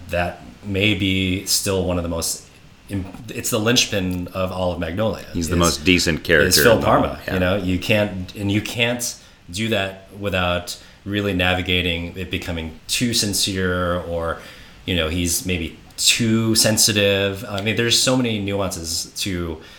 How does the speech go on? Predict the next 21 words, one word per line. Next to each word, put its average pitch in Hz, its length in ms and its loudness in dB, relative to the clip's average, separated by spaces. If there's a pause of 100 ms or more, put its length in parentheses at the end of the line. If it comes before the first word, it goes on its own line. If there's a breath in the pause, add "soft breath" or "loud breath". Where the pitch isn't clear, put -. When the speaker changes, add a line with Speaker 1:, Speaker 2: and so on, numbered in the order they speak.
(140 loud breath)
Speaker 1:
his 95 100 -6
performance 120 460 0
in 85 80 -4
that, 80 400 -4
um, 82 380 -2
that 85 160 -4
really 101 480 0
help 92 280 -4 (260 loud breath)
hold 95 580 -2 (240 loud breath)
a 85 80 -6
lot 87 160 -2
of 85 80 -8
these 80 260 -8 (460)
giant 101 600 2
performances 90 920 -2
all 95 200 2
together. 85 400 -6 (480 loud breath)
Speaker 2:
And 104 160 0
can 127 140 6
you 113 100 8
get 113 280 6